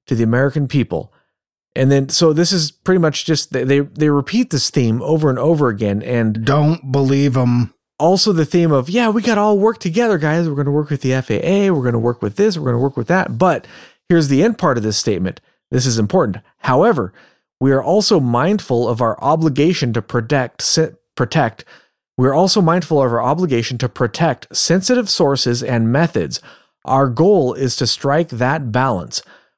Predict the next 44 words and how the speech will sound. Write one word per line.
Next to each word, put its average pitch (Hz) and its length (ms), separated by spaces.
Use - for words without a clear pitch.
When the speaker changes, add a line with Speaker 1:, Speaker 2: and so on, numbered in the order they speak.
Speaker 1:
one 147 280
that 190 120
enables 156 480
us 120 220
to - 120
maintain 117 680
the 98 100
public's 156 440
trust 185 540
while 165 320
preserving 202 680
those 147 260
capabilities 160 800
to - 160
support 131 640
our 139 220
service 143 500
personnel." 123 680
Now 156 160
think 262 300
about 147 280
that 113 140
for 123 100
a 117 40
second. - 360
He 180 320
tail 214 400
ends 185 320
that 127 200
on 156 200
there. 113 120
He 113 60
says, 120 340
"Yeah, 262 340
guys, 196 460
we're 196 100
gonna 226 160
do 190 160
all 208 100
this 196 180
cool 226 220
stuff." 247 360
And 175 120
then, 190 240